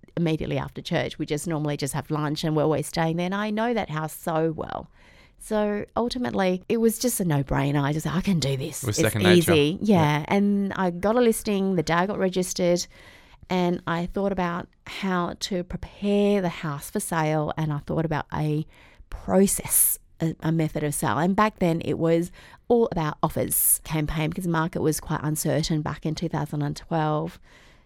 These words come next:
Speaker 1: And that's really how it all got started. I sold the property within three weeks, although the local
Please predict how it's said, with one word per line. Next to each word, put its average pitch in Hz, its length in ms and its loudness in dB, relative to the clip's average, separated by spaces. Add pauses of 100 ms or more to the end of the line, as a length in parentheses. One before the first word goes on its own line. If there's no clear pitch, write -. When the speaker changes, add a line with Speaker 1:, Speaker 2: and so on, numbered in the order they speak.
(160)
Speaker 1:
And 226 160 2
that's 277 220 0
really 185 300 4
how 165 260 0
it 160 100 2
all 185 300 6
got - 220 -4
started. 151 520 0
I 175 60 4
sold 175 300 2
the 226 40 0
property 175 400 0
within 156 540 2 (320)
three 196 460 0 (120)
weeks, - 520 0 (120)
although 175 440 4
the 180 140 0
local 160 760 2